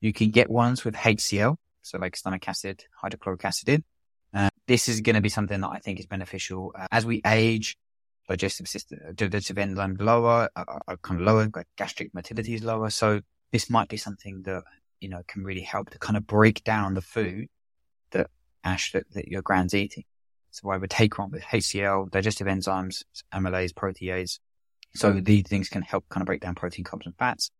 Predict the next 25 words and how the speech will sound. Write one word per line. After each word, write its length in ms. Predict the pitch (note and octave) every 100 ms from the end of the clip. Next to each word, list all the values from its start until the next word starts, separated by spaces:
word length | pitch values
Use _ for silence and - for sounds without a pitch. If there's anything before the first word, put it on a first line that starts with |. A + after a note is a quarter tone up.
| _ _ _ _
Uh, 120 | G#2 - _
but 100 | A2
if 120 | G2+
you're 120 | G#2+ G2+
getting 360 | G#2+ G#2+ G2+
that 160 | F#2+ -
kind 180 | G2+ F#2
of, 60 |
like, 180 | F#2 F2+
fattier 420 | - F2+ - F#2+
stool, 360 | - - G2 G2+ -
or 240 | G#2 G2+
you're 120 | G2+
getting 280 | F#2 F#2+ F#2
really 220 | F#2+ F#2+ - _
kind 200 | - -
of 40 |
issues 220 | - F#2 F#2
with 100 | F2+
constipation, 680 | - F2 - F2+ F2 - F2+ - _ _ _ _
that's 180 | - - -
what 100 | F2+
I 80 |
would, 220 | E2+ F2 -
uh, 180 | E2+